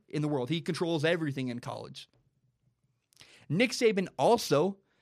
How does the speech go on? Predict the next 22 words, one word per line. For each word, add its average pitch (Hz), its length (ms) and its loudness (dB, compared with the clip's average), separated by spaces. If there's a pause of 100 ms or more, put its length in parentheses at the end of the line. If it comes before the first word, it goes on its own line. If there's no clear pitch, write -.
(280)
did 160 200 2
not 196 200 4
have 180 200 2
a 170 80 2
quarterback. 170 480 -2
The 156 80 0
one 285 260 2
time 226 360 2
Nick 202 120 0
Saban 170 300 2
has 131 120 -2
tried 147 380 0
to 139 60 0
be 135 120 0
a 127 40 -2
head 135 160 -2
coach 127 280 -2
in 143 120 -4
the 139 100 0
N 131 80 -2
F 123 120 -8
L, - 200 -12